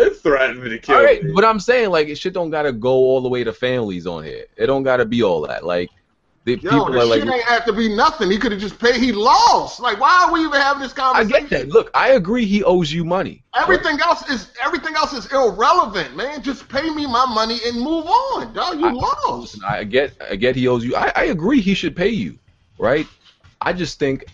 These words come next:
Speaker 2: also, like, the whole family thing should be left out of this, and we shouldn't be going, like, I, I understand we go at each other about games, but it should be kept at games, and it shouldn't go past anything, you know, past that or anything like that. That's, that's my point. We don't gotta be like,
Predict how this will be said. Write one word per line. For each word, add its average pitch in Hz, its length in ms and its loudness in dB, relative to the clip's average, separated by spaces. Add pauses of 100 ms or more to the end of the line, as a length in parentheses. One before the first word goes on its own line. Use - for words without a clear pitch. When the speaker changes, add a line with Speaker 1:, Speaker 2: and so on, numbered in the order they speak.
(160)
Speaker 2:
also, 127 400 2
like, 113 220 0
the 107 80 -6
whole 120 180 -2
family 110 360 -2
thing 104 180 -8
should 101 160 -10
be 101 80 -4
left 101 220 -2
out 98 160 0
of 98 40 0
this, 95 120 -8
and 101 100 -4
we 107 60 -2
shouldn't 110 260 -6
be 101 60 -4
going, 107 320 2
like, 107 160 2
I, 113 160 0
I 123 160 2
understand 131 340 0
we 123 80 2
go 117 240 4
at 117 60 -2
each 113 160 -4
other 110 160 2
about 104 280 -2
games, 117 380 -4 (280)
but 113 100 0
it 120 80 2
should 120 160 -4
be 110 120 -2
kept - 380 -4
at 90 160 -4
games, 90 320 -2
and 87 100 -6
it 90 40 -6
shouldn't 92 240 -6
go 90 100 -2
past 90 360 -2
anything, 85 440 -10
you 85 80 -8
know, 80 160 -6
past 85 360 -2
that 76 120 -4
or 76 80 -4
anything 71 240 -12
like 58 120 -14
that. - 40 -10
That's, 143 180 0
that's - 220 -4
my 220 120 -2
point. 208 200 2
We 196 80 6
don't 302 100 4
gotta 247 160 2
be 240 140 2
like, 196 220 2